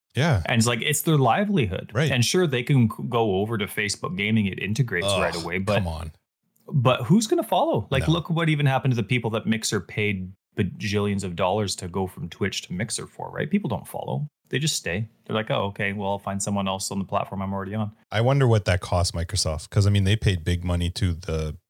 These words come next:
Speaker 1: some of those streamers to come over.
Speaker 2: Oh, huge.
Speaker 1: And those guys got paid. They got paid even though it's, this is stopping, so.
Speaker 2: Yeah.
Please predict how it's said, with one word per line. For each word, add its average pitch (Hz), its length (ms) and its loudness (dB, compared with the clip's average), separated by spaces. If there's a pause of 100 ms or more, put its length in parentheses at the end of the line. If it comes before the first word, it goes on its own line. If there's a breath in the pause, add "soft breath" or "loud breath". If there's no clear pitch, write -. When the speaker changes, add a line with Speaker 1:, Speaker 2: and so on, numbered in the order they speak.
(120)
Speaker 1:
some 87 160 -4
of 80 60 -6
those 80 140 -6
streamers 120 500 0
to 117 100 -2
come 117 240 2
over. 117 300 4
Speaker 2:
Oh, 113 160 6
huge. 110 320 2 (100)
Speaker 1:
And 98 200 2
those 127 200 4
guys 117 240 4
got 104 200 2
paid. 110 380 2 (600)
They 90 80 0
got 113 180 4
paid 117 260 4
even 107 260 6
though 107 120 6
it's, 104 160 2
this 104 180 2
is 101 100 -2
stopping, 98 480 0
so. 78 380 -6 (600)
Speaker 2:
Yeah. 90 240 -4